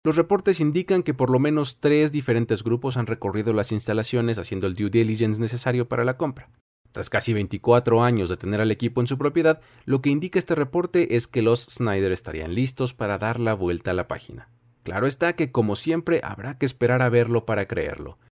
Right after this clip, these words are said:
ya que hemos sabido de reportes que indican que las cosas no han sido tan sencillas. Por ejemplo, todavía está pendiente aquella petición de Snyder que hizo al resto de los dueños en la que solicitaba que se le eliminara toda responsabilidad legal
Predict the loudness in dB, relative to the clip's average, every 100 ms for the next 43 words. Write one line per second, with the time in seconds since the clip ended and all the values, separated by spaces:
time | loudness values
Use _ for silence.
0 | _ _ -4 0 2 2 2 0 4 4
1 | 4 2 2 0 0 -2 0 2 2 0
2 | -2 0 0 0 -2 0 -2 -2 -2 0
3 | 2 2 2 -2 -2 -2 -2 -4 -2 -2
4 | 0 -2 -6 -20 _ _ _ -20 -2 0
5 | 2 0 0 -12 _ 0 2 4 2 0
6 | 0 0 2 2 2 2 0 0 0 0
7 | -2 -4 0 2 2 0 0 0 2 0
8 | -2 -8 -6 -8 0 0 0 0 2 2
9 | 4 4 2 -2 -4 -4 -4 -4 -2 -4
10 | 0 0 0 -2 -2 0 0 0 -2 -4
11 | -4 -2 -2 -4 0 2 2 -2 -4 -8
12 | -6 -6 -4 -4 -4 -4 0 -2